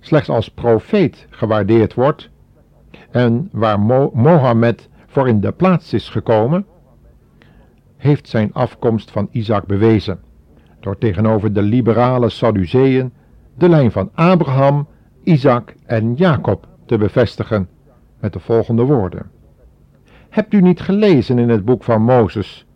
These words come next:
hoe God vanuit het doornbos tot hem gesproken heeft, zeggende: "Ik ben de God van Abraham, Isaac en Jacob"? U kunt dat lezen bij de evangelist Marcus.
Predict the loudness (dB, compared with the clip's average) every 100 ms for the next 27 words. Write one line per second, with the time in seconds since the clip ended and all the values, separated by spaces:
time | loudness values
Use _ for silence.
0 | _ _ _ -12 -2 0 2 -2 0 0
1 | 0 0 -2 2 2 4 4 2 2 -2
2 | -6 -4 -2 -4 -6 -12 -6 0 0 0
3 | -2 -2 -6 -4 -2 -2 -2 -2 -6 _
4 | _ _ -2 -2 0 0 0 -2 -2 -2
5 | 0 -2 -2 0 2 2 0 0 2 2
6 | 2 0 -4 _ _ _ _ 0 0 2
7 | 0 2 0 -4 -20 -20 -20 _ -2 0
8 | 0 2 2 2 0 -2 -4 _ _ _
9 | _ _ _ _ _ _ _ -16 -10 -8
10 | -6 -2 -2 -2 -6 -8 -18 -20 -20 -20
11 | _ -6 -4 -4 -4 -6 -6 -2 -2 -2
12 | -2 -2 -4 -12 -16 -20